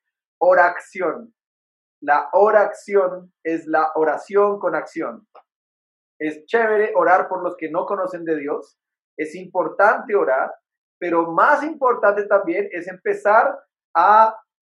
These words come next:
tener un preevangelismo intencional, a cruzar una línea con los vecinos, con los amigos,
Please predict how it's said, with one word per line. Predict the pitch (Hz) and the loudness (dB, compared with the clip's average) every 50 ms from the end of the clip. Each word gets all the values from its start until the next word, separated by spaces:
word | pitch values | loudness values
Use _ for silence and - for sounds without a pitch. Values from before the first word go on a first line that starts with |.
| _ _ | _ _
tener | - 160 147 156 175 208 220 226 202 - - | -10 -8 -4 -2 -2 -2 -2 -4 -6 -10 -10
un | 165 185 196 208 202 | -10 -10 -10 -12 -10
preevangelismo | - 196 185 175 165 165 160 160 156 160 165 160 175 196 202 202 196 196 190 196 | -6 -4 -4 -2 0 0 0 0 -2 -6 -10 -10 -8 -8 -6 -2 0 0 0 0
intencional, | 175 180 180 160 - 175 170 160 - - 165 175 190 196 202 202 196 196 | -4 -12 -14 -14 -14 -14 -14 -14 -14 -12 -8 -4 0 0 2 2 0 0
a | 175 165 | -4 -4
cruzar | - - 160 143 - 196 196 196 | -4 -6 -12 -8 -4 -2 0 0
una | 196 196 190 180 | 0 -2 -4 -4
línea | - 202 214 226 226 220 214 208 208 - | -4 -6 -10 -12 -10 -8 -8 -8 -8 -8
con | 185 180 165 | -8 -8 -6
los | 160 156 151 | -6 -6 -6
vecinos, | 156 151 - - 214 220 220 220 220 208 - - | -8 -10 -10 -12 -16 -14 -14 -12 -12 -12 -14 -14
con | 175 160 | -14 -14
los | 156 151 151 | -12 -12 -12
amigos, | 143 156 165 202 226 233 226 220 214 214 214 - | -12 -12 -12 -12 -12 -10 -8 -6 -6 -6 -8 -10